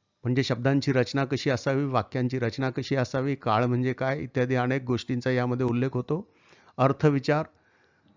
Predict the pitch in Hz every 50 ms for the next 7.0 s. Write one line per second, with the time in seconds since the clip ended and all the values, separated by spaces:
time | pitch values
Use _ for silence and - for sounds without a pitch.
0 | _ - - - 139 123 123 123 139 147 147 139 - 156 143 139 143 - - -
1 | - - 123 131 135 - - 151 143 143 139 135 139 135 123 123 147 143 143 131
2 | 113 - - 135 127 120 - 131 123 - - 127 123 - 143 131 - 139 139 139
3 | 139 135 123 110 131 147 156 170 - 143 135 135 127 131 123 120 127 _ - -
4 | 139 - - - 135 120 107 - 131 127 127 - - - - 131 127 127 127 123
5 | 123 123 127 127 131 123 - 127 127 131 127 131 123 - - 156 - - _ _
6 | _ _ _ _ - - - 143 131 135 135 151 143 - 143 139 143 143 135 143